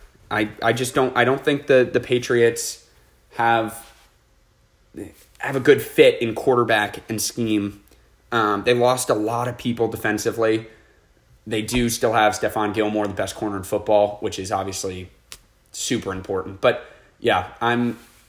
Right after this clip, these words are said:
not a, not really a believer that the Patriots are gonna be back in the playoffs. Number twenty, I have the Atlanta Falcons. Um, you know, Atlanta, number one, they're in a really tough division.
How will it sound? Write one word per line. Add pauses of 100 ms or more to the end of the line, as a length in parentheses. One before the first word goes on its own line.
(140)
not
a, (800)
not
really
a
believer
that
the
Patriots
are
gonna
be (460)
back
in
the
playoffs. (440)
Number
twenty,
I
have
the
Atlanta
Falcons. (640)
Um, (800)
you
know,
Atlanta,
number
one,
they're
in
a
really
tough
division.